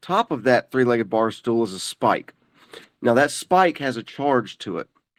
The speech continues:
okay? Now, as odor molecules form, they have an equal but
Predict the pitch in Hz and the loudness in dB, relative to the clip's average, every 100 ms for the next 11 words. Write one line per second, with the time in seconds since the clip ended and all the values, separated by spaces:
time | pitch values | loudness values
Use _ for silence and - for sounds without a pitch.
0 | _ - 98 107 113 113 - - _ 123 | _ -14 -4 0 0 -2 -12 -20 _ 2
1 | 120 113 120 117 107 - _ _ 151 180 | 4 4 2 2 0 -8 _ _ 2 4
2 | 170 143 135 127 135 120 - 170 185 139 | 2 2 2 0 -4 -4 -4 0 2 2
3 | 107 104 _ _ _ _ _ - 139 160 | -2 -6 _ _ _ _ _ -4 0 2
4 | 139 - 151 139 143 120 | 2 2 0 2 0 0